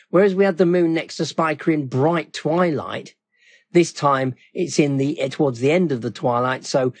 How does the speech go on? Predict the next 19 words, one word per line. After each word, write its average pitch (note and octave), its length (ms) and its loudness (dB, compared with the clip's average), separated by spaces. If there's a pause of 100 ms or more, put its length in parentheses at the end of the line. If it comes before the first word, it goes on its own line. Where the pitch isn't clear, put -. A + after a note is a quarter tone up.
(180)
be C#3 80 2
a C3+ 80 4
lot D#3+ 240 2
more D3 180 2
prominent, C3 640 -2 (240)
but - 100 0
it - 160 0
is D#3+ 300 2 (180)
around D#3+ 360 2
about C3+ 340 0
the C#3 100 0
la-, D#3 440 -4
the C3 100 -4
first F3+ 320 2
quarter D3+ 360 -2
phase C3 760 -2 (260)
of A#2+ 220 -2
the B2 80 0
moon. G#2+ 380 -6